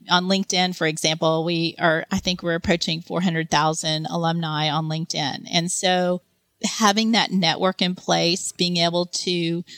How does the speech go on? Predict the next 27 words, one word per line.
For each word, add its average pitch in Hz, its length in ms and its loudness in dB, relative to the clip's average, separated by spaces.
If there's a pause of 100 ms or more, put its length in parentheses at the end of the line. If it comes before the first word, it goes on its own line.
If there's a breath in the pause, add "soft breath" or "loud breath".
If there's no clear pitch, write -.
(220 loud breath)
to - 220 0
access 160 520 0
and 170 160 -8
tap - 300 0
that, 165 260 2
not 175 160 4
only 180 300 2
for - 120 -6
insight 165 460 0
and 170 100 -4
guidance, 156 520 0
but 151 160 -2
also 156 400 0
for 151 360 -4
opportunities 139 960 -4
is - 540 -4
also 165 300 2
something 156 440 -6
to 175 140 -6
look 156 260 -2
at. - 300 0
And, 220 300 -2
and 214 120 2
there's 214 220 0
other 226 240 2
schools 180 460 0
with, 165 180 -2